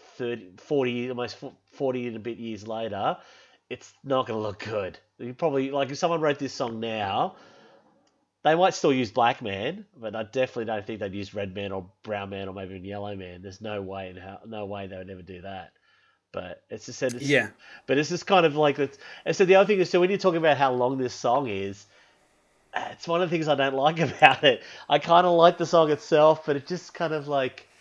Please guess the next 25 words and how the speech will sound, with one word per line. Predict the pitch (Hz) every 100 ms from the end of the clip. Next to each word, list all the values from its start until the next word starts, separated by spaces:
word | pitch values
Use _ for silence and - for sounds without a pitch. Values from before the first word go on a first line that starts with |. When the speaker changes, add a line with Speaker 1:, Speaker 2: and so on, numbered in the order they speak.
| _ _ _ _ _ _ _ _ _ _ -
Speaker 1:
it |
just | 139 175
drags | - 127 135 156 185 151
a | 131
bit. | 98 98 95
I | 123
don't | 151
know | 151 147
why. | 139 147 143 117
I |
don't, | 123 143 139
like, | 143 135 143
it's, | - - - - -
like, | 147 - - 123 107 131 156
we're | 156
talking | - 165
about | 156 147 -
Prince. | - 139 131 -
We've | 147 127
always | 143 104
talked | - 98
about | - 80 -
Prince, | 110 90 -
but, | 110
like, | 127